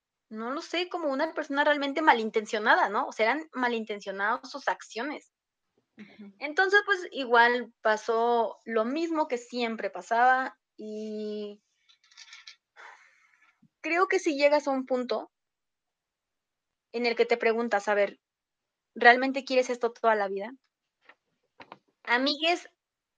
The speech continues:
Speaker 1: realmente, si ustedes están en una relación
Speaker 2: <laughs>
Speaker 1: en la que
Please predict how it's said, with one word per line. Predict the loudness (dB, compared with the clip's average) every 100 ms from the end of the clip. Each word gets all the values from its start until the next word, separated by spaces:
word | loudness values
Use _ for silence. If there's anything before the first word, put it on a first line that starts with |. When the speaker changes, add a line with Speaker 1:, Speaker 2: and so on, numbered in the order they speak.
| _
Speaker 1:
realmente, | 2 6 6 4 0 -2
si | -2
ustedes | -4 0 0 0 -2
están | 0 0 0
en | -2
una | 0 0
relación | 2 -2 -2 -4 -4
Speaker 2:
<laughs> |
Speaker 1:
en | -4 -2
la | -4
que | -4 -6 -4 -8